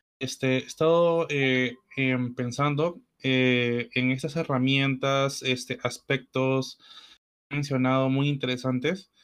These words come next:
la cual, este, yo enfate-, enfatarizaría más que todo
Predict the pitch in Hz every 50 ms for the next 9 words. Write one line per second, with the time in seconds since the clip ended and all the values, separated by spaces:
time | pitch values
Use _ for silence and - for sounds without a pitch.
0 | _ _ - - _ _ _ _ _ _ _ _ - 127 127 127 - 143 143 147
1 | 147 147 147 147 143 - _ - 135 127 135 147 151 165 156 - 190 190 151 139
2 | 131 - 127 117 135 127 - 123 131 127 - 143 135 147 151 147 147 147 - 156
3 | 147 147 147 151 156